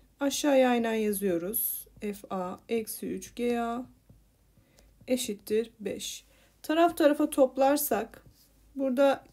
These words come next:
G A'lar gidecek. F'leri toparlarsak eksi F A eşittir eksi on iki artı beş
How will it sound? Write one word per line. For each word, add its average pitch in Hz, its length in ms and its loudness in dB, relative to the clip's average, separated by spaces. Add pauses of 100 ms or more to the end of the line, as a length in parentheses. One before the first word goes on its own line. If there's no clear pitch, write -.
G 254 240 6
A'lar 262 340 6
gidecek. 247 680 -2 (580)
F'leri 262 420 2
toparlarsak 285 920 2 (120)
eksi 254 500 0
F 240 220 0 (180)
A 208 300 -2 (580)
eşittir 254 580 -2 (120)
eksi 240 340 2
on 294 100 2
iki 269 260 2
artı 240 300 0
beş 247 280 -4